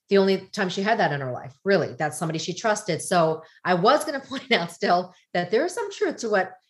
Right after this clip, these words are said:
when, uh, Harry Met Sally were talking about, "You can't be friends with guys and girls," because that's what happened to, uh, my mister's Lee Ji-yeon, right? So she developed some of that, um, I would say in that sense, girl crush, right?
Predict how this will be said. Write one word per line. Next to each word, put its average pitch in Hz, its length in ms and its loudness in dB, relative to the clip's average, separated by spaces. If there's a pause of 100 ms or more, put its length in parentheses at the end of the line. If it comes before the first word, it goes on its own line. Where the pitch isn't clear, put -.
(120)
when, 185 260 2
uh, 165 160 4
Harry 185 240 2
Met 165 160 -4
Sally 165 180 2
were 151 80 0
talking 160 300 -4
about, 143 260 -2 (400)
"You 170 140 -6
can't 185 240 2
be 165 80 -2
friends 151 300 -4
with 143 100 -6
guys 143 240 0
and 135 80 -6
girls," 139 220 -2 (420)
because 156 240 -2
that's 156 280 0
what 147 100 -4
happened 147 360 -8
to, 131 800 -4 (140)
uh, 127 240 -8
my 123 160 -4
mister's 123 680 -6 (160)
Lee 151 120 -8
Ji-yeon, 120 520 -8
right? 139 300 -2
So 156 100 -8
she 147 240 -8
developed 139 400 -2
some 131 160 -8
of 123 60 -4
that, 120 300 -6
um, 120 440 -8 (280)
I 175 60 0
would 226 140 -2
say 254 240 2
in 262 100 -2
that 262 200 -2
sense, 226 200 -4
girl 196 260 0
crush, - 560 -10
right? 175 340 -2